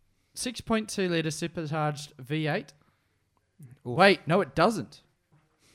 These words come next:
Speaker 2: <laughs> It doesn't have
Speaker 1: It
Speaker 2: a
Speaker 1: doesn't. It has a
Speaker 2: Thank you.
Speaker 1: seven litre blown supercharged V eight.
Speaker 2: Holy smokes.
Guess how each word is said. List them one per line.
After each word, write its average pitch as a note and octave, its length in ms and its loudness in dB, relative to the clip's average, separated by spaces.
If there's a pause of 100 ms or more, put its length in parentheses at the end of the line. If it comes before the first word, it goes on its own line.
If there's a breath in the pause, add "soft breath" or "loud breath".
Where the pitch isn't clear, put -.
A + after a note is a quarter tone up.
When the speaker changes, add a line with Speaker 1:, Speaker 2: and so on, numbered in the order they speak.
(160)
Speaker 2:
<laughs> - 300 2
It E3 360 4
doesn't D#3+ 300 0
have D3 120 2
Speaker 1:
It A#2+ 40 -2
Speaker 2:
a - 20 -4
Speaker 1:
doesn't. F#3+ 480 4 (120)
It D#3+ 100 2
has F3 180 6
a D#3+ 60 2
Speaker 2:
Thank C#3 160 0
you. D#3 60 0
Speaker 1:
seven B3 320 8
litre D#3+ 500 6
blown C3 540 4 (340)
supercharged B2+ 680 0
V B2+ 200 0
eight. G2+ 140 -6 (240)
Speaker 2:
Holy A#2+ 360 -8
smokes. C#3 680 -10